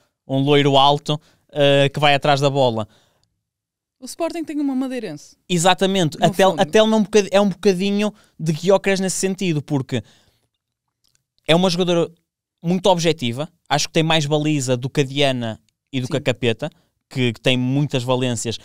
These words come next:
Speaker 1: mas acho que o sentido de baliza da Telma é mais apurado. Ah, e é o tipo de jogadora que é muito forte nesse ataque ao espaço,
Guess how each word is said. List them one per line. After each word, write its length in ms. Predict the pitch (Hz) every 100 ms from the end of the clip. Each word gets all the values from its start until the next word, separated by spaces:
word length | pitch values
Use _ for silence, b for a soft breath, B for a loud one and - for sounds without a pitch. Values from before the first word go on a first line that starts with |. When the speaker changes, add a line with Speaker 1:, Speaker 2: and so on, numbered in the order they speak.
| b
Speaker 1:
mas 120 | 127
acho 160 | 147 -
que 60 |
o 40 | -
sentido 240 | 151 165
de 60 | 143
baliza 260 | 147 135
da 60 | 139
Telma 200 | 139 135
é 20 |
mais 200 | 135 135
apurado. 480 | 123 - 120 110 139 b b b b
Ah, 600 | 139 139 131 127 123 123 123 _
e 160 | 160 175
é 40 |
o 60 | 196
tipo 200 | 208 185
de 60 | -
jogadora 420 | 185 175 151 131
que 180 | - 147
é 120 | 135
muito 300 | 139 196 -
forte 300 | - 156 165
nesse 180 | 156 156
ataque 300 | - 143 139
ao 40 |
espaço, 520 | 131 - 110 113 151